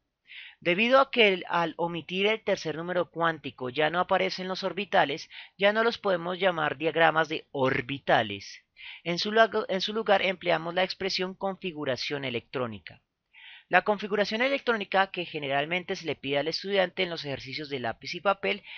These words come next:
es una configuración electrónica desplegada. La información para obtener la configuración electrónica desplegada ya la tenemos en los ejemplos anteriores. Por cierto, aquí era un oxígeno.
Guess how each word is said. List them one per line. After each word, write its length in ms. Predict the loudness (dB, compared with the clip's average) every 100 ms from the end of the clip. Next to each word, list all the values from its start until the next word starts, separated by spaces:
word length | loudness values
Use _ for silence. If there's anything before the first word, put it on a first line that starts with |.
| -8
es 640 | 0 4 4 2 -6 -14 -12
una 320 | -6 0 2
configuración 680 | 2 -4 -4 -4 -4 -4 -4
electrónica 840 | -6 -6 -4 -4 0 4 4 4 _ _ _
desplegada. 1040 | 0 2 2 -6 0 2 2 0 -4 -16 _ 0
La 80 | 0
información 600 | 2 2 2 0 -2 4
para 340 | 6 8 8
obtener 380 | 6 2 0 2
la 100 | 2
configuración 640 | 2 -2 -2 -2 -2 -2
electrónica 520 | -4 -4 -4 -2 -2
desplegada 800 | -2 -6 -4 -2 4 4 4 0
ya 220 | 0 0
la 140 | 2 0
tenemos 440 | -2 -4 -6 -8
en 100 | -8
los 160 | -8 -8
ejemplos 340 | -10 -10 -10
anteriores. 500 | -8 -4 -4 -4 -8
Por 240 | -10 -10
cierto, 500 | -10 -4 -4 -2 -2
aquí 260 | -4 -4 -10
era 120 | -10
un 100 | -10
oxígeno. 560 | -8 -8 -8 -12 -20